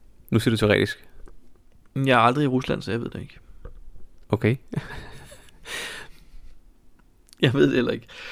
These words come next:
Speaker 2: Men Jacob, øh, men udover det, det er der sikkert nogen, der ved noget om jo.
Speaker 1: Jamen, det burde, det burde give lidt mere, fordi der er flere, øh, satellitter, den kan bruge. Men om det reelt giver noget, mm, det ved jeg faktisk ikke. Jeg, men jeg tror, man er måske, hvis man er heldig, så, så kan den hurtigere fange et, øh, et fix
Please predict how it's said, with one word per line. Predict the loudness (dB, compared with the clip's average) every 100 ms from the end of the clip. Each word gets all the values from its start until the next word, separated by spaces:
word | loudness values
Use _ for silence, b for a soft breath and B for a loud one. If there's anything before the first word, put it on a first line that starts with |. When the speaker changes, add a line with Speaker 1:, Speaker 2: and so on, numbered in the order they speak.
| B
Speaker 2:
Men | 0 4
Jacob, | 6 4 2
øh, | 4 4
men | 4 4
udover | 6 8 8
det, | 6 4
det | 4
er |
der | 2
sikkert | 2 0
nogen, | 0 -2
der |
ved | -2
noget | -4 -8
om | -10
jo. | -14 -16 -20 B B B
Speaker 1:
Jamen, | -2 2
det | 2
burde, | 4 4 6
det | 2 4
burde | 4
give | 6
lidt | 6 8
mere, | 8
fordi | 8 4
der | 6
er | 6
flere, | 6 4 4 4
øh, | 2
satellitter, | 2 0 2 2 2
den | -2
kan | -2
bruge. | 0 4 4 4 b b b b b
Men | 4 6
om | 6
det | 6 6 6
reelt | 6 6 4 0
giver | 6 8
noget, | 8 8 8 4
mm, | -2 -8 -8 -8 -10 -12 -12 -16 -4
det | 0
ved | 4
jeg | 2
faktisk | 2 -2
ikke. | -6 -8 -18 -4
Jeg, | -2 0
men | 4 6
jeg | 6
tror, | 4 4
man | 6
er | 6
måske, | 6 2 2 4 4
hvis | 2
man | 2
er | 4
heldig, | 4 4 4
så, | 0 -2
så | -4 -4
kan | 0 2
den | 2
hurtigere | 6 8 6
fange | 4 2 2 0
et, | 0
øh, | -2
et | -4 -6 0
fix | 0 0 -10